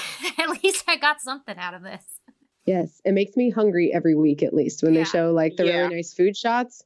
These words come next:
Speaker 2: I'm like,
Speaker 3: Yeah.
Speaker 2: "Oh man, I could go for some of that right now. I am starving," <laughs> you know?
Speaker 3: Yeah. Yeah, if anything, uh, yeah, when I see that food, I'm like, "Ooh, that look good as hell." And,
Speaker 2: Right?
Speaker 3: um, <laughs>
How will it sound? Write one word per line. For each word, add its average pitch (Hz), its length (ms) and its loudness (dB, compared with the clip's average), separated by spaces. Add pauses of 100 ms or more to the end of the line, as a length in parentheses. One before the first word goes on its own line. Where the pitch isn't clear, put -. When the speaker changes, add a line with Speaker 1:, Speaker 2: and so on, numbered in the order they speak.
(460)
Speaker 2:
I'm 185 100 4
like, 180 200 2
Speaker 3:
Yeah. 220 320 2
Speaker 2:
"Oh 190 40 4
man, 185 460 4
I 190 140 -12
could 180 200 -2
go 185 120 4
for 175 140 -8
some 226 180 0
of 240 80 4
that 269 200 2
right 269 200 2
now. 277 480 2
I 226 140 4
am 190 120 2
starving," 277 720 -2
<laughs> 262 220 0 (160)
you 277 160 4
know? 226 260 2
Speaker 3:
Yeah. 185 320 -2 (840)
Yeah, 214 400 2
if - 160 -10
anything, 190 800 0 (120)
uh, 175 160 0
yeah, 185 200 0
when 175 180 -2
I 208 80 0
see 226 180 -10
that 240 140 -2
food, 262 220 0
I'm 453 100 4
like, 277 140 2
"Ooh, 453 220 6
that 554 180 -2
look 190 160 -2
good 285 240 2
as 440 140 -2 (180)
hell." - 240 2 (240)
And, 190 260 2
Speaker 2:
Right? 208 340 2
Speaker 3:
um, 165 260 -10 (160)
<laughs> 277 1400 0